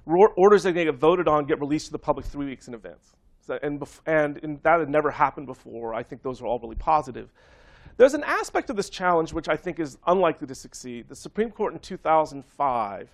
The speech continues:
in Band X held that, uh, they, that this is governed by, that the agencies have discretion. It's ambigu-, the stat-, for those you, they get che-, every, F C C gets Chevron deference, for those of you who are lawyers.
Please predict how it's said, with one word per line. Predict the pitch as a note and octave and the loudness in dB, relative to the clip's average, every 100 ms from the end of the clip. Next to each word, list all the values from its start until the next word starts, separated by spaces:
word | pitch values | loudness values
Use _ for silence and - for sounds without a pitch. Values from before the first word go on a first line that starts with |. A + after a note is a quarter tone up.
| _ - | _ -12
in | C3+ C3+ B2 | -10 -10 -10
Band | D3 C#3+ C#3 | -6 -4 -2
X | C3 A2+ - | -4 -4 -12
held | - - D#3+ C3 A2+ - _ _ - _ _ C#3 | -14 0 2 2 0 -8 _ _ -20 _ _ -6
that, | C3+ C#3+ C#3+ - - | 2 4 4 2 0
uh, | C#3 C3 C3+ | 2 2 0
they, | D#3 - C#3+ | -2 -4 -6
that | C#3+ D3 D3 _ _ _ _ _ | 2 2 2 _ _ _ _ _
this | D3+ F3+ | 0 0
is | F3 C#3 | 0 6
governed | E3+ E3+ E3 C#3+ | 6 6 2 4
by, | D3 C#3+ C#3 C#3 - | 6 8 4 0 -4
that | D3 C#3 | -6 -2
the | - | 2
agencies | G3+ G#3 F#3 E3 | 2 0 -6 6
have | F3 D#3+ D3 - C#3+ | 8 8 4 -6 -16
discretion. | D#3 - F3+ - E3+ D#3 C#3+ - _ - | -12 0 0 2 -2 -4 -4 -14 _ -16
It's | D3 | -6
ambigu-, | D3+ C#3+ G#3 F3 | -2 2 0 0
the | E3 | -2
stat-, | - - - | 0 0 0
for | |
those | F#3 F#3+ | -2 -2
you, | F3+ - | -4 -4
they | F3+ | -2
get | F#3 | -2
che-, | - G#3 - | 0 -2 0
every, | G3 - _ | -2 -4 _
F | G3 F#3+ | -4 -4
C | F#3+ | -4
C | F3 | -8
gets | E3 | -4
Chevron | E3 C#3+ C3 | -2 -2 -4
deference, | B2 - - | -6 -8 -18
for | - | -8
those | C#3 | -6
of | B2+ | -6
you | B2+ | -8
who | B2 | -8
are | C3+ | -2
lawyers. | G3 A#3 D#3 - | 4 4 4 -2